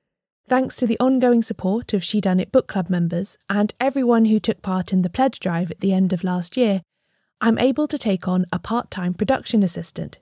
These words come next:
to help me with the process of making the podcast. It's a flexible and fully remote position, and you can find more details and information on how to apply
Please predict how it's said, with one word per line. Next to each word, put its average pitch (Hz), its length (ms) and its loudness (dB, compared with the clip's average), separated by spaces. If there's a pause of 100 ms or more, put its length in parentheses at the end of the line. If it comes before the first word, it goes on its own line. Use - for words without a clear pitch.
to 214 60 -4
help 240 280 -2
me 240 120 2
with 240 180 -2
the - 60 -2
process 175 460 -4
of 190 160 -2
making 175 400 -2
the 170 60 -4
podcast. 175 640 -6 (600)
It's - 260 0
a 202 40 -2
flexible 254 600 -2
and 190 200 -2
fully 294 280 0
remote 196 340 0
position, 180 480 -4 (340)
and 214 140 6
you 220 80 6
can 226 180 4
find 208 360 0
more 262 180 4
details 208 580 -2
and 220 120 4
information 220 580 2
on 185 140 0
how 254 220 -6
to 269 160 -4
apply 170 420 -2